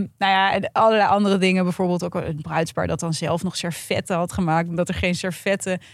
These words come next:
te koop bleken die pasten bij het kleurenpalet dat ze hadden uitgekozen. Nou, mensen gaan echt, eh, ontzettend ver.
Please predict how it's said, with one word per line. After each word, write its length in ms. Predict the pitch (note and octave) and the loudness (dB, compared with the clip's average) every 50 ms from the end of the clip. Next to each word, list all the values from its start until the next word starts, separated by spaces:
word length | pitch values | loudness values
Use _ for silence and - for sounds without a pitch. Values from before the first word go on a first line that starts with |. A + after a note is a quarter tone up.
| _ _ | _ _
te 100 | - G#3 | -8 -8
koop 340 | - - A3+ G#3+ A3 A#3+ A3+ A3 F#3+ | -2 -2 0 2 2 2 2 2 0
bleken 360 | G#3 G3+ G3 G3+ G3+ - G3 | 2 2 4 2 2 0 -2
die 140 | F#3+ F#3 - - | -6 -6 -4 0
pasten 380 | - G3+ G#3 G3+ - - G#3 | 2 2 2 2 0 -2 -2
bij 120 | F#3 F#3+ F#3+ | 0 0 0
het 140 | G3 - - | 0 -2 -6
kleurenpalet 680 | - F#3+ G3 G#3 G#3 G#3 G3+ - G3 F#3 F#3 F#3 F#3 | -8 -4 -2 -2 0 -2 -2 -4 -4 -2 -2 -2 -4
dat 140 | - F#3 - | -4 -8 -8
ze 80 | - F#3+ | -4 -4
hadden 180 | F#3 F3+ - | -2 -2 0
uitgekozen. 600 | - E3+ F#3 F#3+ F3 - - - E3+ E3+ F3 D#3+ - E3+ | 0 0 0 -2 -4 -8 -6 -4 -2 -2 -2 -4 -4 -6
Nou, 100 | E3+ F3+ | -4 -2
mensen 300 | F3+ F3+ G3 F#3+ - F#3+ | -2 -2 -2 -2 -2 -2
gaan 200 | - F3+ F3 F3 | -2 -2 -4 -2
echt, 300 | F3 F3+ F3 - _ - | -4 -6 -8 -8 _ -8
eh, 220 | E3+ D#3+ D#3+ E3 D#3+ E3 _ _ _ _ _ _ _ _ _ - - _ _ _ - | -8 -6 -4 -6 -6 -8 _ _ _ _ _ _ _ _ _ -20 -20 _ _ _ 0
ontzettend 560 | - A#3+ A3 - - A#3 G#3+ - G#3 F3+ - | 2 2 2 4 2 0 0 0 -2 -4 -2
ver. 320 | - F3+ E3 D#3+ F3 B3+ | 0 0 0 0 -2 -4